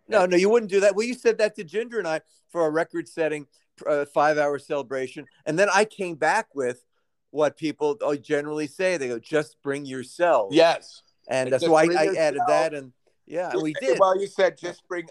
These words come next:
Speaker 2: ourselves," which
Speaker 1: Yeah.
Speaker 2: I thought was the right way to express it. So, "We'll
Speaker 1: Yeah.
Speaker 2: just bring ourselves." And I said, "Yes, Scotty, you do that. You bring,"
Speaker 1: Yeah.
Speaker 2: and 'cause you're right. Those,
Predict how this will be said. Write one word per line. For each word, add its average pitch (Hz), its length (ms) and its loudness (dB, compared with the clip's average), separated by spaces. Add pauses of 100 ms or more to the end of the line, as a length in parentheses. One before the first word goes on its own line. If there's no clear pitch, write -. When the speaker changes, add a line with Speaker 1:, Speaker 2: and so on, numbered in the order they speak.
Speaker 2:
ourselves," 143 960 -4
which 151 140 -10
Speaker 1:
Yeah. 156 100 2
Speaker 2:
I 156 40 2
thought 151 320 -4
was 143 280 -6 (100)
the 135 80 -8
right 143 380 -2
way 123 240 -6
to 110 140 -12 (560)
express 120 580 -2
it. 90 220 -4
So, 147 160 2
"We'll 175 200 4
Speaker 1:
Yeah. 151 60 -4
Speaker 2:
just - 240 -6
bring 165 240 -6
ourselves." 147 800 -2
And 135 80 -6
I 139 80 -4
said, 143 320 -6 (260)
"Yes, 175 360 0
Scotty, 123 460 -4 (300)
you 165 220 -10
do 160 280 -6
that. 110 380 -4
You 151 200 -8
bring," 147 280 -4
Speaker 1:
Yeah. - 60 -20 (260)
Speaker 2:
and - 140 0
'cause 160 160 -12
you're 175 120 2
right. 214 260 2 (340)
Those, 214 220 -6